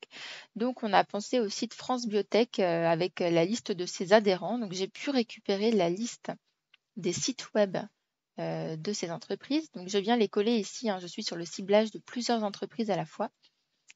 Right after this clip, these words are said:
Je lance ma recherche et mes résultats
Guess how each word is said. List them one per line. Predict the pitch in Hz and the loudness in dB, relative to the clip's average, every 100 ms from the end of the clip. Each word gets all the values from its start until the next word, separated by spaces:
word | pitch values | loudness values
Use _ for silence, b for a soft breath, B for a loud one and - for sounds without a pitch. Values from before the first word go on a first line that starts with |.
| _ 214 | _ -6
Je | 208 | -2
lance | 214 202 190 - | 0 -2 -6 -6
ma | 208 240 | 0 2
recherche | 247 190 - - - - - _ B B B - | 2 -4 -4 -4 -6 -14 -18 _ B B B -2
et | 226 - _ - | -2 -2 _ -6
mes | 196 | -2
résultats | 175 165 156 214 | -2 -6 0 2